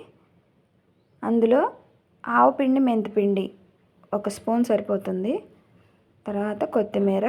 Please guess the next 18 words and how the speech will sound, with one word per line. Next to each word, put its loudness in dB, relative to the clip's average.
ఫైనల్గా 0
ఇది -4
బాగా 0
తెరలాక 2
ఫైనల్గా 2
ఎగ్, -8
ఎగ్ -4
కర్రీ 4
రెడీ. 0
చూసారా? -2
నచ్చినట్లయితే -2
మామిడికాయతోటి -2
ఎగ్ -2
కర్రీ 0
ఎలా -2
చేసుకోవాలో -4
చూసారు -4
కదా. -6